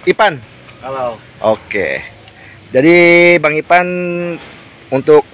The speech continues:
Speaker 1: angkat-angkat ya, biar teman-teman bisa lihat karakternya di video. Oke teman-teman, gak usah panjang lebar yuk, langsung aja kita review di Galeri Tanaman Nasir. Cihuy. Oke teman-teman, area pertama nih, ada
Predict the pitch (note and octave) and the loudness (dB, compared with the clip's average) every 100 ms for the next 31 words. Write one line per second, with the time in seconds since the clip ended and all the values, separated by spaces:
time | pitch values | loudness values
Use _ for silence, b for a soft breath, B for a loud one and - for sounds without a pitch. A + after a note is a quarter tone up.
0 | - C3+ C#3 C#3+ C#3 D3+ D3 C3 B2+ D3 | -6 -4 -2 -2 -2 -2 -4 0 -2 0
1 | C3 C#3 C3+ C#3+ C#3 C#3 B2+ C#3+ - B2 | -2 -4 -4 -4 -2 -2 0 0 0 -2
2 | B2+ C3 B2+ C3+ C3 C3+ C3+ F#2+ - - | -2 -4 -4 -4 -4 -4 -2 -2 -4 -16
3 | - B B B B B B - D#3+ C4 | -20 B B B B B B -8 -2 0
4 | B3 A#3+ C4 B3 - - C3+ E3+ G3 F#3 | 0 -2 -2 -2 -8 -2 2 4 2 0
5 | F#3+ F#3+ G3 A3 A3 - D3 - F3+ F#3 | -2 0 2 2 0 0 -2 0 -2 0
6 | G3 G3 F#3+ F#3+ F#3 F#3+ G#3 G#3 E3 C#3 | 0 0 0 2 2 0 2 2 2 0
7 | D3 E3 F#3 F3+ D3 - C#3 D3 D3+ C3+ | 2 4 4 4 0 0 -2 0 -2 -2
8 | G#2 C3+ D3 D#3 B2 A2+ F4 D#4+ G4+ F#4+ | -2 -2 -2 -2 -2 0 0 4 6 6
9 | E4+ D#4+ G#3+ C#4+ C4 - - - - - | 4 2 0 -2 -6 -14 -20 -20 -20 -20
10 | - - - - - - - _ _ _ | -20 -20 -20 -18 -16 -16 -16 _ _ _
11 | _ _ _ _ _ _ _ G#3 B3 A#3+ | _ _ _ _ _ _ _ -4 -2 0
12 | A#3+ C4 B3 - - D#3 F3 F#3+ G3 G3 | -2 -2 -2 -6 -8 -2 0 0 -2 0
13 | G3+ G#3+ G#3+ F3+ - - C#3+ F3 F3+ F#3+ | 0 2 0 -2 -6 -6 0 2 4 2
14 | G3 | 2